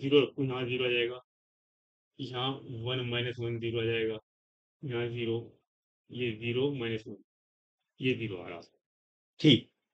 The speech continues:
लेकिन इससे पहले ज़ीरो by ज़ीरो form तो है ही रखी है, ये मुझे clear है। लेकिन इससे पहले क्या करता हूँ मैं इसमें, इससे पहले क्या करता हूँ मैं इसमें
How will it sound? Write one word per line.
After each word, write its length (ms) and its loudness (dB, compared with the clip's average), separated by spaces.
लेकिन 360 4
इससे 240 6
पहले 200 6
ज़ीरो 200 6
by 160 8
ज़ीरो 220 4
form 220 6
तो 140 4
है 160 2
ही 80 10
रखी 320 6
है, 100 8
ये 60 8
मुझे 240 4
clear 320 4
है। 120 -4
लेकिन 180 2
इससे 220 -2
पहले 200 2
क्या 240 6
करता 260 2
हूँ 120 4
मैं 100 4
इसमें, 300 0
इससे 220 4
पहले 160 6
क्या 180 6
करता 280 0
हूँ 80 6
मैं 140 4
इसमें 300 2